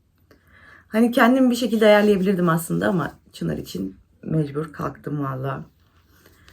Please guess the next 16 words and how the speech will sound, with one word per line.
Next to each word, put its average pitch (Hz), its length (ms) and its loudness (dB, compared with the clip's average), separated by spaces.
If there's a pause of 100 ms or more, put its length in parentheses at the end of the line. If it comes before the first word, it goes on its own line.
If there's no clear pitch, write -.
(760)
Dedim 143 220 -6
Özlem 143 440 -4
kendine 127 360 -4
gel. 131 220 -4 (560)
Her 143 120 -2
şey 143 180 -2
geçecek. 175 600 4 (420)
Bu 262 60 6
arada 196 160 6
nemlendirici 208 540 4
olarak - 320 0
da 226 220 0
bunu 170 200 2
kullanıyorum. 135 840 0
Vea'nın 143 520 0 (140)
şu, 143 340 -2